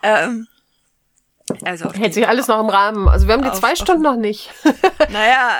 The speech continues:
Speaker 1: ja. <laughs> Ja,
Speaker 2: Ja.
Speaker 1: aber wir sind halt auch noch nicht fertig.
Speaker 2: Nee,
Speaker 1: Ähm,
Speaker 2: das stimmt.
Speaker 1: äh,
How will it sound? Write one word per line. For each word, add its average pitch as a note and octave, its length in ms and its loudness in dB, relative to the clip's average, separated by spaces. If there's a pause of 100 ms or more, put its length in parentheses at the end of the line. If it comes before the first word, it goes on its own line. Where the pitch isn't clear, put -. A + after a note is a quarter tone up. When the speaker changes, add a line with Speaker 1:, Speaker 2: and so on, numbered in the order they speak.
(120)
Speaker 1:
ja. A3 380 2
<laughs> A#3+ 180 4
Ja, - 300 0 (200)
Speaker 2:
Ja. A3+ 240 0
Speaker 1:
aber G3 200 -2
wir G3+ 60 -8
sind A#3+ 180 -6
halt G#3 120 -4
auch G#3 120 -2
noch G#3+ 140 -6
nicht G3+ 300 -10
fertig. G3 440 -6 (440)
Speaker 2:
Nee, A3 380 4
Speaker 1:
Ähm, A3 40 0
Speaker 2:
das G#3+ 160 -2
stimmt. F#3 320 -10 (760)
Speaker 1:
äh, G#3+ 640 -10